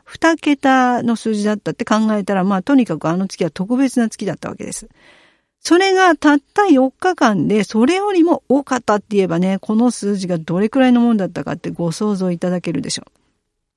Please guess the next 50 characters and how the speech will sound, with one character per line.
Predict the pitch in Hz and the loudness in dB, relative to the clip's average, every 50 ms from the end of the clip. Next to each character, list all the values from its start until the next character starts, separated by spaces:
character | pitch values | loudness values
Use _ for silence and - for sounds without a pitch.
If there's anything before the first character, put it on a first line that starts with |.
| _ _ _ _ _ _ _ _ _ _ _ _ _ _ _ _ _ _ _ _ - | _ _ _ _ _ _ _ _ _ _ _ _ _ _ _ _ _ _ _ _ -4
火 | - 277 285 302 | 0 2 4 4
事 | 262 240 220 | 4 2 2
が | 208 196 185 | 2 0 0
消 | - - 202 226 | 0 0 2 2
え | 247 | 2
た | - 233 214 | 4 2 2
の | 202 180 | 2 2
は | 180 196 | 2 4
ね、 | 247 269 | 4 4
良 | 226 196 | 4 2
か | 180 - 165 | 0 -2 -2
っ | 165 | -4
た | 170 - 160 151 | -4 -4 -6 -4
で | 160 160 | -4 -6
す | - - | -8 -8
け | - 160 | -6 -4
ど、 | 156 180 180 165 - _ - _ _ _ _ _ _ - | -2 0 0 -2 -2 _ -14 _ _ _ _ _ _ -4
豪 | 180 190 220 226 214 208 196 175 | 2 4 4 6 6 6 4 2
雨 | 165 160 | 2 0
で | 160 165 156 156 | 0 -2 -2 -4
洪 | - - 240 262 277 | -2 0 2 2 4
水 | 262 277 277 262 | 4 6 6 6
な | 254 247 240 | 6 4 2
ん | 226 | 2
か | - 196 | 0 0
が | 185 190 185 | 0 0 -2
起 | 185 | -2
こ | 190 - 311 | 0 0 0
り | 311 302 | 2 2
か | - - 247 | 2 2 0
ね | 240 233 | 2 2
な | 214 180 135 | 2 0 -2
い、 | - - _ _ _ _ _ _ _ _ _ | -4 -8 _ _ _ _ _ _ _ _ _
強 | - - 262 254 240 226 214 | 0 2 4 4 4 2 0
風 | - - 214 208 202 | -2 -4 -2 0 0
や | 196 185 170 - - - | 0 0 -2 -4 -4 -2
大 | - 185 220 262 277 277 | 0 2 4 4 4 4
雨、 | 269 247 220 185 151 - - _ _ _ - | 4 2 2 0 -2 -4 -6 _ _ _ -10
高 | - 175 190 - - 233 | -6 -6 -6 -4 -4 -2
波、 | 233 240 220 202 190 175 _ _ _ _ _ _ _ _ _ _ _ _ - | 0 0 0 0 -2 -4 _ _ _ _ _ _ _ _ _ _ _ _ -2
恵 | 185 180 180 180 175 | 0 2 2 2 2
み | 175 185 185 175 | 2 2 2 2
の | 175 175 175 185 202 | 2 2 0 0 0
雨 | 220 240 233 214 | 2 2 2 2
で | 190 190 185 | 0 0 0
あ | 185 | 0
り | 202 233 269 | 2 4 4
な | 294 294 285 | 4 4 4
が | 277 277 285 | 4 4 4
ら、 | 302 330 - | 2 2 0